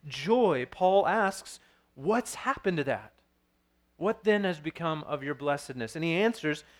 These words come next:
the question, or what he believes to be the answer to the question, in verse sixteen. He says this,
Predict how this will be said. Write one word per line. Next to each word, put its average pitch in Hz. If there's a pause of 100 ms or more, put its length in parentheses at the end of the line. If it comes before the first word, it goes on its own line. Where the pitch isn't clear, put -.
(160)
the 160
question, 202
or 165
what 175
he 175
believes 190
to 202
be 165
the 147
answer 147
to 143
the 135
question, 160
in 180
verse 135
sixteen. 170
He 120
says 165
this, 180